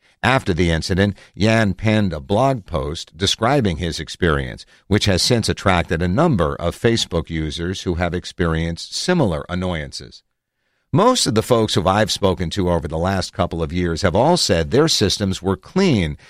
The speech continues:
and used their own virus and malware detectors, says Yan. Mine was confirmed clean at the time, too.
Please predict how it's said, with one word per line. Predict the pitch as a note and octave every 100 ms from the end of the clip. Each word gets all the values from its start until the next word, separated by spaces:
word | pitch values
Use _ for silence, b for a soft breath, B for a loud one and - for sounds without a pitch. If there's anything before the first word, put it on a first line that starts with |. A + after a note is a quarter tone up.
| B
and | - A2 G2+
used | A2 A#2+ G#2+ -
their | - F#2+ F2
own | D3 F#3 D3
virus | G2 G#2 D#2 D#2 -
and | F#2 F#2+
malware | G#2 D#3 C3+ F2+ D2
detectors, | C#2 D#2 F#2 E2 D2 A#1
says | - F#2+ D#2
Yan. | E2+ D2+ C2+ B1 - _ _
Mine | F#2 B2+ D3 A2+ -
was | G#2 G#2+
confirmed | - G2 F2 E2 D2+
clean | - A2 F#2
at | E2
the | E2+
time, | E2+ E2+ F2+
too. | G2 F3 D#3+ D#2+